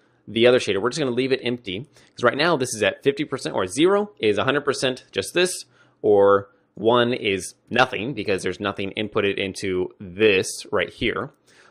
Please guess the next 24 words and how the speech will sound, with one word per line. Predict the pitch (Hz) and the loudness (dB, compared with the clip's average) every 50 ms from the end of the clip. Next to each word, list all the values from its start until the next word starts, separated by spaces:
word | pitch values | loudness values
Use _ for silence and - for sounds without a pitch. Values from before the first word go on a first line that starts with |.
| _ | _
So | - - 98 92 | -8 -4 -2 0
what | 101 123 | 0 2
we | 139 | 2
wanna | 135 120 113 | 2 2 0
do | 104 | 0
is | 92 - | -2 -2
take | - 131 113 | -4 -4 -4
this | 131 - | -2 -2
back | - 107 104 - | -2 -2 -2 -4
to | 98 | -8
zero | 87 101 120 131 156 190 | -8 -6 -4 -2 -2 -4
and | 180 135 104 | -4 -6 -6
say, | - - 98 87 - - _ - | -4 -4 -4 -4 -6 -6 _ -2
"Is | 131 139 139 139 | 0 0 -2 -4
camera | - - - 185 202 214 185 131 | -8 -8 -6 -4 -2 0 0 0
ray | 101 92 85 85 92 123 143 - _ _ _ _ | 0 0 -2 -2 -4 -6 -10 -14 _ _ _ _
such | _ - - - 113 107 - - | _ -6 -2 0 0 0 0 -2
that | - 113 101 104 - - _ _ _ _ _ | -2 -2 -2 -2 -4 -8 _ _ _ _ _
it's | - 107 - | -6 -6 -4
going | - 123 123 123 120 117 | -2 0 0 2 0 -2
to | - - 127 120 120 117 | -2 -4 -4 -4 -4 -4
mix | 123 113 110 120 - 143 - - | -6 -4 -2 -2 -2 -2 -4 -6
these | - 175 175 160 156 - | -6 -6 -6 -6 -6 -6
two | - - 135 107 101 127 160 | -4 -4 -2 -2 -2 -4 -6